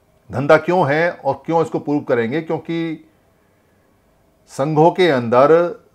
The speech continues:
समनों ने पुरानी हिस्ट्री में कभी भी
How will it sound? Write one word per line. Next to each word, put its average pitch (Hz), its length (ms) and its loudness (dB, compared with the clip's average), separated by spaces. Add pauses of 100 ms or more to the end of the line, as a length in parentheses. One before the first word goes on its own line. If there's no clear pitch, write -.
(380)
समनों 160 440 2
ने 147 500 -2 (160)
पुरानी 135 360 0
हिस्ट्री 135 340 -4
में 123 500 -6 (1080)
कभी 135 240 2
भी 143 120 -2